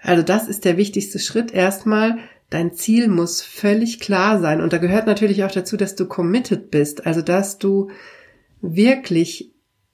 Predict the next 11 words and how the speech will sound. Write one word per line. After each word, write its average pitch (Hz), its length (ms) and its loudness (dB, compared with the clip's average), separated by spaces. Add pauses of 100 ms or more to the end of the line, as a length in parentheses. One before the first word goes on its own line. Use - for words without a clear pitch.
(180)
mit 185 160 -2
deinem 170 280 0
Ziel 214 280 0
einverstanden 180 840 0
bist. 156 240 -4
Das 180 100 -6
darf 180 220 -2
also 196 220 0
kein 226 400 0
Ziel 240 360 4
sein, 175 440 0